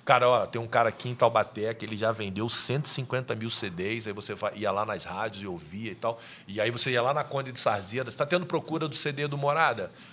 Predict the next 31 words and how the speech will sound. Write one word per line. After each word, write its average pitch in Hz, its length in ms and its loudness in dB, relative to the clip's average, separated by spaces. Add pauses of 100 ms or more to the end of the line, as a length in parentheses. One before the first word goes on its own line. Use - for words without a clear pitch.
"Pô, 139 180 2
tem. 170 560 4 (540)
Não 120 80 -6
sei 175 160 4
nem 185 100 2
onde 208 220 0
compra." 123 520 -2 (300)
Opa, 110 320 -4
então 101 220 -8
você 117 160 -8
já 120 100 -6
tinha 120 260 -10
já 117 120 -4
alguns 127 420 -6
dados 107 400 -4
e - 40 -12
tal. 90 140 -8 (200)
Mas 180 120 0
era 208 160 -4
tudo 196 300 -8
muito 170 320 -4
ali, 147 420 -4 (600)
sabe? 113 320 4
Era 87 120 -6
tudo 151 220 -8
muito 143 240 -4
ali 139 140 -2
na 165 140 -4
pele, 101 420 -2
era 90 160 -6
epidérmico. 87 720 -8